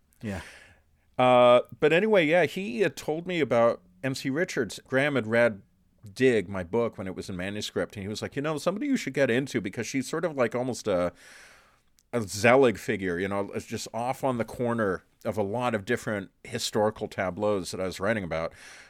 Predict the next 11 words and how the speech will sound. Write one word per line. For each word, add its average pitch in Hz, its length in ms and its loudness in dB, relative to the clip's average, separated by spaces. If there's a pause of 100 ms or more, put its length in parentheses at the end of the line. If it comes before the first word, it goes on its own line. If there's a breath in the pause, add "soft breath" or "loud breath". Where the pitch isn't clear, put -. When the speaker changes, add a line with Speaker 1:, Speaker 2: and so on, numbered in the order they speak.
(120 loud breath)
Speaker 2:
Um, 80 440 -8 (160)
she 127 800 -2 (400)
is 107 140 -8
known 143 220 0
to 123 80 -2
some 202 380 2
as 117 240 2
the 120 120 -6
translator 120 680 -2
of - 240 -6
Artaud's, 110 800 0